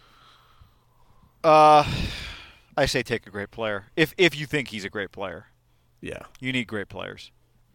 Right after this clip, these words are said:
Speaker 1: You've been stock-, I mean, stockpiling defensive linemen for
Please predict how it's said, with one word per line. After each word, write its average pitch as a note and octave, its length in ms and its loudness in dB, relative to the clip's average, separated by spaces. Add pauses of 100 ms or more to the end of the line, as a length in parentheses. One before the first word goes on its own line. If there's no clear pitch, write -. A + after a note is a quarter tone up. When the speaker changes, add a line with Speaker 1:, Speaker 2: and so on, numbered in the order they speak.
(720)
Speaker 1:
You've B2 160 -8
been G2+ 360 -10
stock-, - 440 -2
I C3 80 -6
mean, G#2+ 180 -8
stockpiling A2 600 0
defensive F#2+ 400 -10
linemen G2 360 -4
for F#2 280 -16